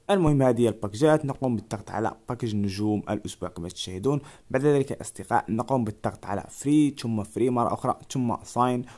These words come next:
ونرى اللاعب الذي سوف نحصل عليه. نتمنى أن يكون لاعب قوي ومفيد لنا في التشكيل يا أصدقاء. يمكنكم إضافة هذا اللاعب الذي سوف نحصل عليه الآن إذا كان لاعب قوي، تضيفونه إلى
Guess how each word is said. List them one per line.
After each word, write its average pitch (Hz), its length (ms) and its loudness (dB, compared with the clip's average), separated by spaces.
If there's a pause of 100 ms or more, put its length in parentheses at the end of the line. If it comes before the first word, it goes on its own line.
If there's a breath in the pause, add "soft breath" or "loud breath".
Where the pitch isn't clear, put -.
(160 loud breath)
ونرى 120 520 6
اللاعب 113 460 4
الذي 107 260 2
سوف 104 280 -2
نحصل - 320 -10
عليه. 95 280 0
نتمنى 139 420 0
أن 139 80 0
يكون 135 300 0 (300 loud breath)
لاعب 120 320 6 (100)
قوي 139 260 6
ومفيد 156 460 4
لنا 147 160 4
في - 120 -6
التشكيل - 400 -4
يا 71 60 -6
أصدقاء. 101 340 -4
يمكنكم 147 480 0 (360 loud breath)
إضافة 135 380 4
هذا 117 260 2
اللاعب 110 220 2
الذي 104 160 0
سوف 107 220 -6
نحصل 92 220 -6
عليه 92 220 -4
الآن - 180 -2
إذا 104 140 0
كان 101 180 -4
لاعب 87 260 -4
قوي، 165 260 2 (220 loud breath)
تضيفونه 160 540 2
إلى 135 360 2